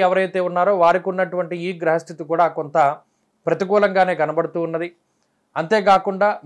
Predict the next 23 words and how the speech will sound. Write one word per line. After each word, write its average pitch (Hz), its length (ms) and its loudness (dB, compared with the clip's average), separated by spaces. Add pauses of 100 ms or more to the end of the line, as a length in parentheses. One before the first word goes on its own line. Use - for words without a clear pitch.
మకర 226 320 4
రాశి 226 400 4
వారికి 208 480 0 (640)
ఈ 190 140 -2 (140)
వారంలో 202 520 4 (160)
ప్రత్యేకించి 185 640 -2
కొన్ని 185 220 -2
ప్రత్యేకమైనటువంటి 175 960 -6 (380)
అవకాశాలు 180 680 4
రాబోతూ 185 400 2 (120)
ఉన్నాయి. 190 240 -6 (460)
ఆ 156 100 4 (120)
అవకాశాలని 247 720 4
అందిపుచ్చుకున్నటువంటి 220 1040 -4
వారు 185 240 4
మాత్రం 175 340 -2
కొంత 175 140 -4 (120)
లాభపడతారు. 160 640 -2 (240)
కోపంతో 202 420 2 (100)
కానీ, 190 300 -2
విద్వేషంతో 180 580 -4 (100)
కానీ, 160 220 -4 (480)
లేదా 185 320 4